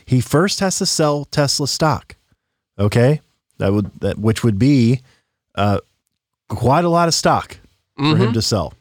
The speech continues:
Speaker 2: A lot of quiche.
Speaker 1: Okay? So Elon Musk, the world's richest man, has said that he is willing to sell his Tesla stock and spend six billion dollars to end world hunger.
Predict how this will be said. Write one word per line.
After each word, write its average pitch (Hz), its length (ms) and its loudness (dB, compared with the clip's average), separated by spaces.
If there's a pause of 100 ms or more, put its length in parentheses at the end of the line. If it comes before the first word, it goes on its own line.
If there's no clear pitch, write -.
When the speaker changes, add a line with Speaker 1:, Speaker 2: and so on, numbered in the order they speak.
Speaker 2:
A 120 40 -6
lot 127 120 0
of 135 60 -6
quiche. - 380 -4 (240)
Speaker 1:
Okay? 117 320 2 (720)
So - 160 0
Elon 208 340 4
Musk, 190 260 2
the 180 60 2
world's 175 280 0
richest 175 380 -2
man, 175 280 0
has 143 180 0
said 165 240 -2
that 151 80 -4
he 147 100 0
is 113 160 0
willing 165 300 2
to 131 100 2
sell 151 440 2
his 156 200 2
Tesla 135 360 2
stock 104 360 0
and 95 100 0
spend 139 520 0 (300)
six - 380 0
billion 185 360 2
dollars 90 500 0
to 113 100 -4
end 120 260 2
world 120 300 0
hunger. 82 360 0